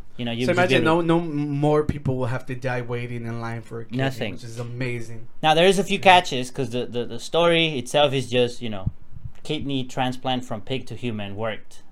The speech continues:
Speaker 1: you know,
Speaker 2: Yeah.
Speaker 1: but there's some details. First of all, the, the human they tried it on was not a, a live human. It was
Speaker 2: Oh,
Speaker 1: a,
Speaker 2: really?
Speaker 1: yeah, it was a human who was brain dead.
Speaker 2: Oh, wait, you're talking about, like, whenever they first tried it before?
Speaker 1: Yeah, th-, this one, the one they
Speaker 2: Uh-huh.
Speaker 1: reported on, uh,
Speaker 2: Uh-huh.
Speaker 1: basically was a, a, a brain dead human who they kept the body alive for this experiment.
Speaker 2: Okay.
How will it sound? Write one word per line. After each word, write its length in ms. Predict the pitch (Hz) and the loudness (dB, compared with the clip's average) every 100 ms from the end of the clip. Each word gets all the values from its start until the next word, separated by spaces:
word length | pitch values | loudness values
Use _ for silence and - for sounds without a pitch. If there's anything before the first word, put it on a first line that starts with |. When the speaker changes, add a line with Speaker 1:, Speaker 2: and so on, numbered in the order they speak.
| - | -10
Speaker 1:
you 60 | 104 | -8
know, 80 | |
Speaker 2:
Yeah. 60 | 104 | -6
Speaker 1:
but 140 | 104 117 | -6 -2
there's 180 | 127 123 | -2 -2
some 140 | 135 | -2
details. 440 | 143 - 95 - - | -2 -2 -8 -10 0
First 240 | 165 175 | 2 2
of 80 | 156 | 2
all, 180 | 170 165 139 | 2 2 0
the, 200 | 127 117 | -4 -4
the 100 | 120 | -6
human 320 | - 147 147 | -6 -4 -2
they 120 | 123 | -2
tried 260 | - 135 127 | -2 0 0
it 80 | 110 | 0
on 180 | 104 - - 113 | -2 -6 -8 -6
was 100 | 113 | -2
not 140 | 127 | -2
a, 180 | 113 95 - | -2 -4 -8
a 80 | |
live 320 | 110 113 113 98 | -4 -2 -2 -6
human. 480 | - 113 98 - - - - - - - - | -10 -10 -10 -12 -14 -16 -18 -20 -20 -16 -8
It 60 | |
was 80 | 117 | -4
Speaker 2:
Oh, 40 | 117 | -4
Speaker 1:
a, 60 | |
Speaker 2:
really? 260 | 120 143 127 | -4 -6 0
Speaker 1:
yeah, 100 | 117 | 0
it 60 | 117 | 2
was 140 | 120 | 0
a 40 | 117 | -2
human 320 | 139 135 135 | -2 -2 0
who 100 | 123 | -2
was 140 | 110 | -4
brain 240 | 101 110 117 | -4 -4 -2
dead. 280 | 110 135 - _ _ - - | -2 -4 -8 _ _ -14 0
Speaker 2:
Oh, 160 | 202 | 2
wait, 160 | 214 202 | 4 2
you're 100 | 180 | 2
talking 160 | 185 180 | 0 2
about, 160 | 180 | 0
like, 140 | 170 131 | 0 -2
whenever 260 | 139 139 | -4 -4
they 120 | 143 135 | -4 -6
first 440 | 147 147 - - | -8 -10 -12 -12
tried 220 | 156 156 | -10 -10
it 80 | 151 | -12
before? 80 | 127 | 2
Speaker 1:
Yeah, 140 | 139 | 4
th-, 200 | 110 139 | 6 4
this 200 | 139 185 | 4 4
one, 140 | 151 107 | 2 0
the 80 | 123 | 0
one 120 | 156 | 2
they 140 | 165 | 2
Speaker 2:
Uh-huh. 80 | 139 | 2
Speaker 1:
reported 340 | 139 147 139 | 0 0 0
on, 140 | 110 101 - - - | 0 -4 -8 -20 -8
uh, 60 | 120 | -2
Speaker 2:
Uh-huh. 100 | 117 | 0
Speaker 1:
basically 440 | 123 135 135 127 | 2 0 -2 -2
was 180 | 123 120 | 0 0
a, 60 | 113 107 107 104 95 | 0 -2 -2 -4 -4
a, 80 | 104 | -6
a 40 | |
brain 320 | 101 127 131 127 | -4 -2 0 0
dead 160 | 123 | -2
human 460 | 104 135 107 101 107 | -2 -6 -6 -8 -10
who 80 | 110 | -10
they 100 | 110 | -8
kept 220 | - 107 | -8 -8
the 60 | 107 | -4
body 260 | 107 107 | -2 -2
alive 300 | 101 101 101 | -4 -6 -8
for 100 | - | -10
this 160 | 98 98 | -16 -18
experiment. 540 | - - 101 98 98 120 | -16 -12 -12 -12 -16 -16
Speaker 2:
Okay. 300 | 113 113 | -18 -16